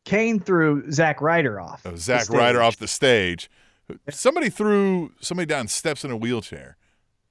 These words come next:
Speaker 1: Oh, Brock Lesnar threw that one-legged kid down the, uh,
Speaker 2: Uh, somebody threw Edge, or Edge threw somebody.
Speaker 1: Oh, Edge, yeah, kicked someone down the stairs. Yeah, 'cause he did
Speaker 2: Yeah.
Speaker 1: his,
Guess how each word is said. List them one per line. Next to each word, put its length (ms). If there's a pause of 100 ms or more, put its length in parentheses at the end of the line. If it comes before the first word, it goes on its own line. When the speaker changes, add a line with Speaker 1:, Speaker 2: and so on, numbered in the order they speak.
(160)
Speaker 1:
Oh, 160
Brock 340
Lesnar 440
threw 220
that 220
one-legged 680
kid 260
down 240
the, 360
uh, 340
Speaker 2:
Uh, 40
somebody 240
threw 300
Edge, 320
or 120
Edge 220
threw 100
somebody. 600 (920)
Speaker 1:
Oh, 220
Edge, 400 (100)
yeah, 300 (180)
kicked 240
someone 500
down 220
the 80
stairs. 360
Yeah, 120
'cause 140
he 80
did 160
Speaker 2:
Yeah. 60
Speaker 1:
his, 160